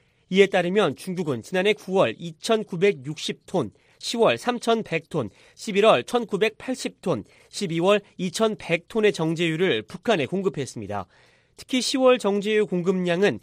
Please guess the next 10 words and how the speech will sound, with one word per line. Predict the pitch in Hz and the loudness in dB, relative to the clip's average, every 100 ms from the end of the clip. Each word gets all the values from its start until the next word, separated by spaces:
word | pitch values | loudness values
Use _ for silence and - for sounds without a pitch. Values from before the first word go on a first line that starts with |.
| - - | -14 -12
지난해 | 190 202 208 | 0 4 4
월 | 147 143 202 | 4 4 4
평균 | 202 240 220 226 214 | 2 -4 -2 -4 -2
공급량인 | 175 180 185 175 170 214 208 - | -4 -2 0 0 0 0 -4 -12
천팔백구십 | - 262 247 254 240 226 - 185 214 - | -6 -4 -2 0 0 -2 -4 -6 -6 -4
톤보다 | 214 180 156 170 101 - _ | -2 -2 0 0 0 -6 _
천 | - 269 262 | -6 -4 -4
톤 | 262 226 | -4 -4
이상 | 170 120 | -2 -4
많았습니다. | 113 170 147 113 95 101 | 0 0 0 -4 -8 -8